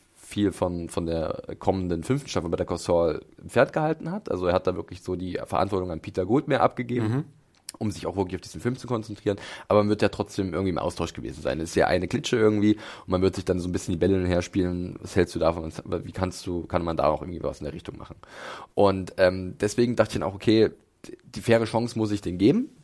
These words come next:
Speaker 1: Ich bin ganz ehrlich, dieses klassische gebraucht habe ich's nicht,
Speaker 2: Mhm.
Speaker 1: ne? Ist irgendwie, aber wenn's da ist, okay, äh,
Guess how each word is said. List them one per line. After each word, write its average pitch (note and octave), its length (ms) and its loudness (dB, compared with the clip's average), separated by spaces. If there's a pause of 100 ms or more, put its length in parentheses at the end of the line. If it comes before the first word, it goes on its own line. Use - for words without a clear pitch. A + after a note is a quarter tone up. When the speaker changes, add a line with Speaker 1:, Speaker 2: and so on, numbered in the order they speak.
(160)
Speaker 1:
Ich - 180 -10
bin B2 100 4
ganz G#2 220 2
ehrlich, D3 340 0
dieses G2+ 240 -6
klassische A2+ 520 2 (340)
gebraucht - 760 2 (120)
habe G#2+ 220 4
ich's - 120 -10
nicht, D#4 260 -4
Speaker 2:
Mhm. G#2+ 120 -2
Speaker 1:
ne? B2 180 4
Ist D4+ 140 -2
irgendwie, C#3 360 -2
aber A2 220 6
wenn's A2+ 220 0
da G#2+ 200 8
ist, B2+ 120 2
okay, A#2+ 340 2
äh, G2+ 680 4